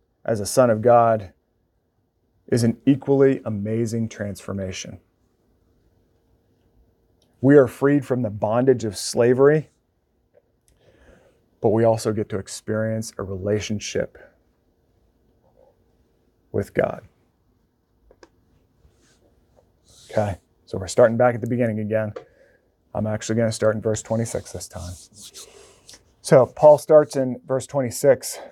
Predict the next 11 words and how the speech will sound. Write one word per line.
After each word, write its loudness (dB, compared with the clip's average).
in -6
chapter 0
three. 0
"You 8
are 6
all 8
sons 0
of -6
God -6
through 2
faith 4